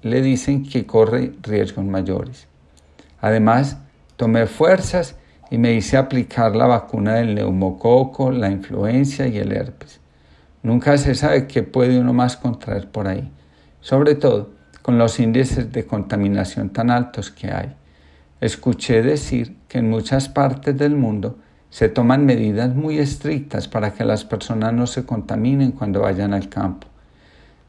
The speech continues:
Vi en una revista unos zapatos especiales que se utilizan cuando uno va a salir caminando descalzo por las praderas.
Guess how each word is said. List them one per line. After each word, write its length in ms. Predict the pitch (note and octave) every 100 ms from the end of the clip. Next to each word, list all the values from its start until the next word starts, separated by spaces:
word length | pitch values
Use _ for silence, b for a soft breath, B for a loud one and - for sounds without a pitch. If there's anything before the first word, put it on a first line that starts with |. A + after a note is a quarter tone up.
| -
Vi 520 | A#2 C3 C#3+ C#3 -
en 160 | C3+ A2+
una 260 | A2 B2 C3+
revista 580 | C3+ B2 C3 - B2+ A#2+
unos 240 | A2+ A#2
zapatos 600 | A#2+ - A#2+ - B2+ -
especiales 720 | C3 - B2+ - B2+ A#2+ B2+
que 140 | - C3+
se 160 | -
utilizan 600 | C#3 C#3+ C3+ B2 - A#2+ - b b b b
cuando 300 | A#2+ A#2 A2+
uno 200 | A2+ C3+
va 140 | B2+
a 60 | A2
salir 440 | B2+ A#2+ B2 B2
caminando 680 | - B2 G2+ G#2 G2+ G2+ A2
descalzo 580 | G#2+ - B2 B2 B2 -
por 100 | G2
las 220 | F2 -
praderas. 680 | - F#2 F2 F#2+ - -